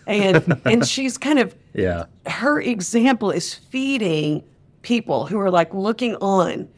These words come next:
Speaker 1: her aunts, uncles, who knows in her life, who may not be believers, who are saying, "Wow, look at the difference she's making at her age." So, James, talk a little bit more about how some of our content and some of that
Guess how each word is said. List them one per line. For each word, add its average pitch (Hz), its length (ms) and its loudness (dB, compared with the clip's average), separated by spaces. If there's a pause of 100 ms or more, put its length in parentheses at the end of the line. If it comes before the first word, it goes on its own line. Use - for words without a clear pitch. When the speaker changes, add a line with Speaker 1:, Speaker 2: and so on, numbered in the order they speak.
(160)
Speaker 1:
her 190 280 -2
aunts, 190 420 0
uncles, 196 340 -2
who 269 120 -2
knows 220 320 4
in 170 140 -2
her 180 140 0
life, 160 240 -4
who 165 120 -4
may 185 220 2
not 247 160 2
be 226 100 -4
believers, 240 540 -8 (480)
who 196 100 0
are 196 100 2
saying, 185 300 0
"Wow, 180 300 -6
look 196 240 -2
at 208 60 -6
the 208 60 -2
difference 170 360 -2
she's 170 240 -6
making 143 500 -8 (320)
at 160 140 0
her 175 160 2
age." 147 360 -2
So, 202 220 2 (220)
James, 311 220 6
talk 339 200 -2
a 359 60 4
little 262 160 4
bit 220 160 2
more 196 240 6
about 160 560 4 (640)
how 202 180 2
some 233 220 2
of 226 80 4
our 180 120 2
content 190 440 0
and 147 80 -8
some 196 180 0
of 170 160 4
that - 260 0